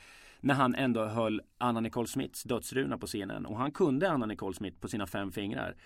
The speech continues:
Eh, och f-, trots att han var liksom så pass gammal. Och väldigt vanligt tycker jag när man hör, eh, programledare och andra som säger: "Ah, men jag får inte vara med längre." Och så, så här, och så kommer de in igen i, i något, i radio eller T V.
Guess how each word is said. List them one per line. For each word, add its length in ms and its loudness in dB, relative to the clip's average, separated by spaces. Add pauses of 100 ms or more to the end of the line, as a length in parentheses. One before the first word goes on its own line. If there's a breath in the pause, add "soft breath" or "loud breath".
(300 loud breath)
Eh, 260 0 (680 soft breath)
och 280 0 (960)
f-, 180 -16
trots 160 -2
att 60 -4
han 100 2
var 60 0
liksom 340 -4
så 160 -8
pass 160 -4
gammal. 360 -2 (760)
Och 200 0 (180)
väldigt 340 0
vanligt 460 2
tycker 220 0
jag 140 0
när 60 -2
man 140 -2
hör, 320 -2 (360 soft breath)
eh, 140 -6
programledare 760 -2
och 80 -4
andra 280 -4
som 160 -8
säger: 280 -8
"Ah, 60 -2
men 140 4
jag 140 2
får 100 -2
inte 120 -4
vara 100 4
med 300 4
längre." 260 2
Och 160 0
så, 80 -8
så 100 -2
här, 120 0 (520 loud breath)
och 160 -8
så 80 -4
kommer 200 2
de 100 4
in 220 2
igen 440 0
i, 440 -2
i 40 -2
något, 300 -8 (680)
i 340 0
radio 340 -2
eller 100 -2
T 200 -4
V. 120 -6